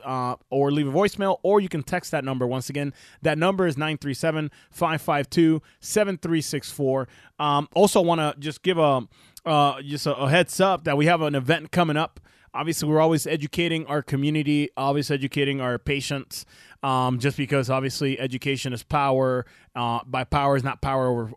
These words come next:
other people, but power over yourself and your choices and what you do. So that knowledge could be applied so you can actually be a better version of yourself. So I'm happy to announce we are, uh, having an event, a makeover, uh,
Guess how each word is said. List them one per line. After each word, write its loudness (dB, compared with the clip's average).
other -2
people, -2
but -4
power -2
over -4
yourself -4
and -6
your -4
choices -6
and -6
what -10
you -6
do. 0
So -2
that -4
knowledge 0
could -2
be 0
applied 2
so -4
you 0
can -6
actually -4
be 0
a 0
better -4
version -6
of -6
yourself. -6
So 0
I'm 2
happy 4
to 0
announce -2
we 0
are, 0
uh, 0
having -2
an -2
event, 0
a 0
makeover, 0
uh, 0